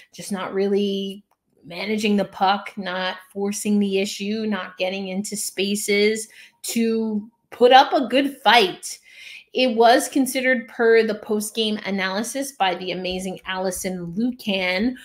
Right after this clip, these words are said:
um, was considered a quality start on both sides. Uh, Joey made thirty saves, uh, and saw thirty-two shots, and all twenty-one pushed aside by the Penguins.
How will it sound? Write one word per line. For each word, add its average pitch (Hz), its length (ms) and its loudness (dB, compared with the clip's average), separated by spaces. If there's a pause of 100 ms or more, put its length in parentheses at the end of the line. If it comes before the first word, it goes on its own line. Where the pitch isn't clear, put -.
(340)
um, 196 340 2
was 240 280 4
considered 254 420 2
a 220 120 0
quality 202 420 2
start 196 440 0
on 190 340 0 (100)
both 190 400 0
sides. 226 720 0 (340)
Uh, 170 220 0 (120)
Joey 220 360 0
made 208 420 2 (120)
thirty 233 280 0
saves, 220 540 -2 (720)
uh, 185 80 -4 (320)
and 196 220 -2
saw 202 460 4
thirty-two 208 480 -2
shots, - 680 -2 (400)
and 202 500 0 (440)
all 208 260 0
twenty-one 214 760 0
pushed 208 340 -6
aside 196 840 -2
by 190 300 0
the 180 240 -6
Penguins. 190 800 -4